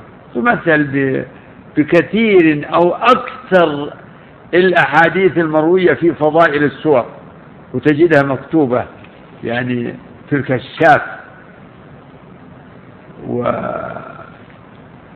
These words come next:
الواحدي وعند، عند الثعالبي. حديث يع-،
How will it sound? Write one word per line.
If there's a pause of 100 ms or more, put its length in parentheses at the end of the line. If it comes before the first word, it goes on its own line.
(520)
الواحدي (2250)
وعند،
عند (1900)
الثعالبي. (2750)
حديث
يع-،